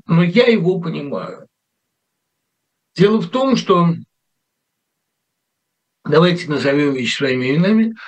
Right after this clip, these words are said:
любой человек бессознательно выстраивает авторскую мифологию, выстраивает ту жизнь,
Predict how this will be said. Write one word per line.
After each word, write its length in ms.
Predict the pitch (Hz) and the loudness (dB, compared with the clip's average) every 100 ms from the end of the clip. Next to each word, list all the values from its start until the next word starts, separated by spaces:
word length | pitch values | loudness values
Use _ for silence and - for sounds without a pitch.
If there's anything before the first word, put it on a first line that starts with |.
| - - - | -20 -20 -4
любой 480 | 147 185 175 - 240 | 0 2 4 2 2
человек 460 | - 208 202 190 | 2 4 4 4
бессознательно 840 | 170 165 - 156 131 143 - 127 127 | 2 0 0 0 0 -2 -2 -4 -2
выстраивает 640 | 123 - 139 120 113 113 | -2 0 2 2 0 0
авторскую 540 | 120 117 110 - 120 | 0 -2 -6 -8 -2
мифологию, 760 | 117 117 131 156 202 233 208 190 | -2 0 0 2 2 2 2 0
выстраивает 720 | 151 - 180 175 165 170 - | 0 0 2 2 4 2 2
ту 220 | 240 226 | 4 4
жизнь, 640 | 170 160 156 117 170 196 | 4 0 -2 -4 -4 -6